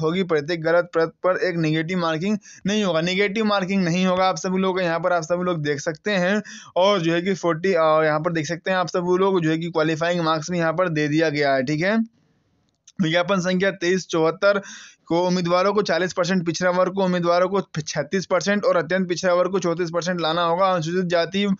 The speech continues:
अनुसूचित जनजाति वाले को बत्तीस परसेंट लाना होगा इसके अंदर क्वालिफाई करने के लिए, ठीक है। और यहाँ पर अगर हम देखें जो कुछ इंपॉर्टेंट है आप सभी लोगों के लिए मैं आपको बता दूँ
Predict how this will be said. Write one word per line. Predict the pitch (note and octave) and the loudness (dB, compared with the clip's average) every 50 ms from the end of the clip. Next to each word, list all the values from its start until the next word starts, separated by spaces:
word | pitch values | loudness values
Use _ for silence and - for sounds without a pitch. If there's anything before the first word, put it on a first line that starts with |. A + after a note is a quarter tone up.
| - - - - - - | -6 -14 -20 -12 -6 -4
अनुसूचित | E3 F3+ E3 F3 F3 G3 G3+ | -2 -2 -2 -2 -2 -2 -2
जनजाति | F3 D#3+ E3 E3+ E3+ F3 F3 F3 F#3 F#3+ | 0 0 0 2 2 2 2 2 2 2
वाले | F3 F3 F3+ F#3 | 2 2 0 0
को | F#3 F#3+ | -2 -2
बत्तीस | E3+ D#3+ - - F#3 E3+ | -2 -4 -4 -4 -4 -4
परसेंट | - F3 D3+ D#3 F#3+ G3+ F#3 | -2 -4 -2 0 0 0 0
लाना | F3 D#3+ D#3+ E3+ F3 | 0 0 0 0 0
होगा | E3 D#3+ D#3 D#3 D#3 | 0 2 2 2 0
इसके | D3+ C#3+ - D3+ | 0 -2 -2 -2
अंदर | D#3 D#3+ D3+ | -2 -2 -2
क्वालिफाई | D3 D3 D3 D3 C3+ C3+ C#3 C3 | 0 -2 -2 -2 0 -2 -2 0
करने | B2+ C3 C3 B2+ | 0 0 0 0
के | C3 | 0
लिए, | C3+ C3+ | -2 -2
ठीक | - D#3+ E3 D#3+ | -2 -2 -2 -2
है। | F#3 G3+ A3 A3 - _ _ _ _ _ _ _ _ _ _ _ _ _ _ _ - - _ _ _ _ _ _ _ _ _ _ _ - - | -2 -2 -2 -2 -6 _ _ _ _ _ _ _ _ _ _ _ _ _ _ _ -20 -20 _ _ _ _ _ _ _ _ _ _ _ -20 -14
और | - A2 A2+ A#2+ B2 | -8 -6 -6 -4 -2
यहाँ | B2+ C3+ C3+ | -2 -4 -4
पर | C3+ D3+ | -2 -2
अगर | D3+ D3+ D#3 | -2 -2 -2
हम | D#3 D#3+ D#3 C#3 | -2 -2 -2 -2
देखें | C#3+ C#3 C3 - D#3+ F#3+ G3+ D3+ D3+ | -2 -2 -2 -2 -2 -2 -2 -2 -2
जो | D3 C#3+ C#3 | -4 -6 -4
कुछ | C3+ D3+ C#3+ - D3+ | -4 -6 -6 -4 -4
इंपॉर्टेंट | C3+ B2+ C#3 C#3 C3 D3+ D3+ D3 | -4 -4 -4 -4 -4 -4 -4 -4
है | D3+ | -4
आप | C#3+ C#3 | -4 -4
सभी | - - C#3+ D3 | -4 -6 -4 -4
लोगों | D3 D3 D3 D3 | -2 -4 -4 -4
के | D3+ D#3+ | -4 -4
लिए | D#3+ D3+ | -4 -2
मैं | C#3+ C#3 | -2 -2
आपको | C3+ C3 B2 - - C3 | -2 -2 -4 -6 -6 -6
बता | C3 C3+ C3+ C#3 | -4 -2 -2 -2
दूँ | C3+ C#3 D#3+ G#3 | -2 -2 -4 -6